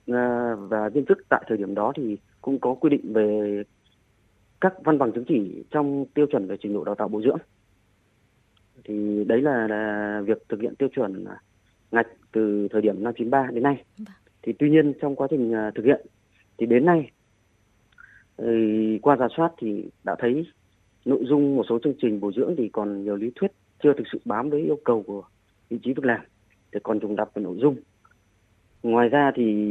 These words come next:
Speaker 1: cái việc quy định mà chứng chỉ ngoại ngữ tin học tại thời điểm này thì cũng không còn phù hợp, bởi vì là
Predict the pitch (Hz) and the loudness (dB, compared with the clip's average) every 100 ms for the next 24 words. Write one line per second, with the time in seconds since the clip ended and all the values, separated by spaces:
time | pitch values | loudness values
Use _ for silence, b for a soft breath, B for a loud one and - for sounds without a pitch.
0 | 104 104 104 - 143 143 147 151 147 - | -2 -2 -4 -4 -2 0 0 2 2 2
1 | 110 104 - _ _ _ _ _ _ 123 | -2 -4 -8 _ _ _ _ _ _ -6
2 | 139 135 - 98 92 156 127 120 - _ | -4 -4 -4 -8 -4 -4 -2 -4 -6 _
3 | _ _ _ - 120 - 113 104 107 104 | _ _ _ -2 0 0 0 0 0 -2
4 | 104 98 101 73 151 131 104 - 107 117 | -4 -8 -8 -8 -6 -4 -4 -4 -2 -2
5 | - _ _ _ _ - 101 101 101 101 | -2 _ _ _ _ -6 -4 -2 -2 -2
6 | 104 101 98 | -2 -2 -4